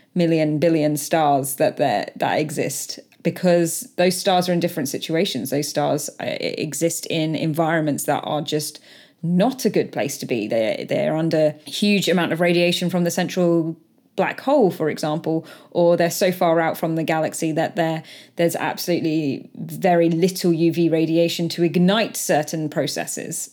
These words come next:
that is needed. There is this question of that galactic archaeology as well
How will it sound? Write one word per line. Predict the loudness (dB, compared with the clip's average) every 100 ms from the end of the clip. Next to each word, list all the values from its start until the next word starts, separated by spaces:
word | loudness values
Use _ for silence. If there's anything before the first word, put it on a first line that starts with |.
| -8
that | -6 -6
is | -6
needed. | -6 -6 -8 -12 -16 -20 -20 -20 _ _
There | -10 -8 0 2 4
is | 4 2
this | -4
question | -2 -2 0 -2
of | -2
that | -4 -2
galactic | 0 2 0 -2 -2 -2 2
archaeology | 0 0 -2 0 -2 -2 -4 -4
as | -6 -2
well | 0 2 2 0 -4